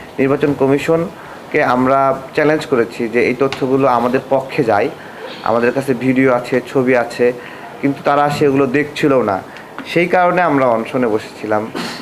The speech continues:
আমি অনশনে বসেছিলাম যে তারা অন্তত আমাদের কথাগুলো শুনুক। পরবর্তীতে তারা বলে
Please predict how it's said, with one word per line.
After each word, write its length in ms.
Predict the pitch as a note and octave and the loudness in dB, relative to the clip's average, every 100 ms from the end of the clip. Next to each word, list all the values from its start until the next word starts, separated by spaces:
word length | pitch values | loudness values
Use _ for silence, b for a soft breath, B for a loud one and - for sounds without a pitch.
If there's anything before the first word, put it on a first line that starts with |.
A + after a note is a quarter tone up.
| - | -4
আমি 140 | A#2 | 0
অনশনে 340 | A#2 A#2 - A#2 | 0 0 -2 -2
বসেছিলাম 500 | A2 A2+ A2 G#2+ G#2+ | -2 -4 -2 -2 0
যে 160 | A2 | -2
তারা 300 | A2 B2+ C#3 | 2 2 2
অন্তত 340 | D3 D3+ D#3 D#3 | 2 0 -2 0
আমাদের 260 | C#3+ C3+ | 0 0
কথাগুলো 380 | C3+ C3+ B2+ B2 B2 - | 0 -2 -2 -2 -2 0
শুনুক। 220 | A#2+ F#2+ B B B B B - | 0 -2 B B B B B -2
পরবর্তীতে 600 | C#3+ D3+ E3 E3 F3+ F3+ | 2 2 0 -2 0 0
তারা 300 | F3+ C#3 C#3 | 2 2 2
বলে 340 | B2+ C3+ D3 | 2 2 2